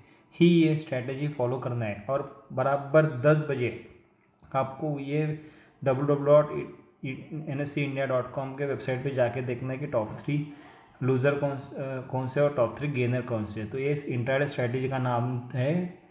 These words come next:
top three gainers and top three losers। तो guys चलो मैं आपको बताता हूँ कि कैसे देखना है। तो आपको क्या करना है, सबसे पहले तो डब्ल्यू डब्ल्यू डब्ल्यू डॉट एन एस सी इंडिया,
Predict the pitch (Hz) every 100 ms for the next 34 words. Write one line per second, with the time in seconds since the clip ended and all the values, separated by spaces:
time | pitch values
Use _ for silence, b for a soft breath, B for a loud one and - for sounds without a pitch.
0 | _ 123 120 - - 120 120 135 123 123
1 | 135 147 123 123 139 117 - 139 220 156
2 | 117 107 101 92 - - B B B B
3 | B B - 131 143 156 156 143 151 143
4 | - - 135 123 135 147 151 147 139 127
5 | 135 127 110 117 131 123 156 - 151 143
6 | 135 139 143 - 143 135 135 139 147 123
7 | 123 120 135 131 131 135 - - 135 123
8 | 127 135 127 123